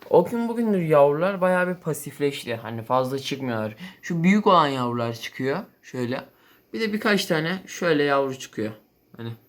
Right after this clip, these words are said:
o gün bugündür şunun içinden belki de yirmi tane yavru sayıyorum kenardan baktığım zaman. Şunun içinde bayağı bir yavru var.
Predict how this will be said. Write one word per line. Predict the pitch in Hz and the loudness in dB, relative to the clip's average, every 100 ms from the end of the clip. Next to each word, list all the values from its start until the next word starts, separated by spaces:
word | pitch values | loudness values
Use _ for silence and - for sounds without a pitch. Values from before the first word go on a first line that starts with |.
| _ _ _ _ _ | _ _ _ _ _
o | 151 | -2
gün | 160 196 | 0 0
bugündür | 202 196 190 196 | 0 0 0 0
şunun | 196 - 196 214 | -4 -8 -2 0
içinden | 208 - 190 185 185 180 | -2 -2 -4 -2 -2 -2
belki | 175 170 170 | -2 -2 -4
de | 175 175 - _ _ _ | -4 -6 -14 _ _ _
yirmi | 127 147 180 202 | -2 2 2 2
tane | 202 185 | -2 0
yavru | 160 151 156 | 4 4 2
sayıyorum | 156 151 143 123 113 | -2 -2 0 -2 -6
kenardan | - 123 123 123 123 | -8 -4 -4 -2 -4
baktığım | 117 - 123 | -4 -6 -6
zaman. | 117 110 - - - - | -6 -8 -14 -20 -12 -6
Şunun | - 185 | 2 4
içinde | 185 190 185 | 6 4 2
bayağı | 165 151 143 135 | 4 4 2 2
bir | |
yavru | 127 120 120 | 4 4 4
var. | 123 117 - | 4 2 -4